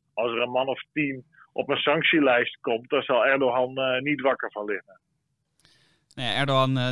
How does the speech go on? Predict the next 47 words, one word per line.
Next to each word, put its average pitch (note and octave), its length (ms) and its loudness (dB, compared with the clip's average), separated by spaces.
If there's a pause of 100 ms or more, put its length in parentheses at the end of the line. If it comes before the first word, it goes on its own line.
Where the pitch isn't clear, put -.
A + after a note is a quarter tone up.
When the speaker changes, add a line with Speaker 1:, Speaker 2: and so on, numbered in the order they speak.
Speaker 2:
die, A#2+ 300 -4
die A#2+ 260 -6
ligt, A#2+ 320 -8
eh, A2+ 180 -6
wel B2+ 220 -2
wakker B2+ 340 -2
van, A#2+ 240 -4
eh, A2+ 180 -6
het A#2 160 -8
gedrag B2 340 -6
van, A2 220 -8
eh, G#2+ 100 -6
diverse A2 340 -6
Europese A2 440 -6
landen. A2 260 -2
Want G#2+ 140 -4
de A2 60 -2
afgelopen A2+ 420 -4
jaren A2 300 0
heeft A2 220 -4
hij A#2 100 -6
al G#2+ 80 -4
zo'n G#2+ 120 -6
beetje G#2+ 240 -6
de, G#2+ 180 -6
de G2 140 -6
helft A2+ 320 -4
van A2+ 100 -8
de A2 80 -4
E A#2 160 -2
U-lidstaten, A#2 720 -4
geloof G#2+ 220 -6
ik, G#2 80 -12
uitgemaakt G#2 540 -6
voor, G#2+ 160 -12
voor G#2+ 200 -8
nazi's, G#2+ 560 -4
voor A2 200 -8
fascisten. A#2+ 600 -6
Dus A2+ 200 -8
in A2+ 140 -8
die B2 120 -4
zin B2 180 -6
zou G#2+ 200 -2
je A2 100 0
ook A#2+ 160 -6
een, A2 140 -6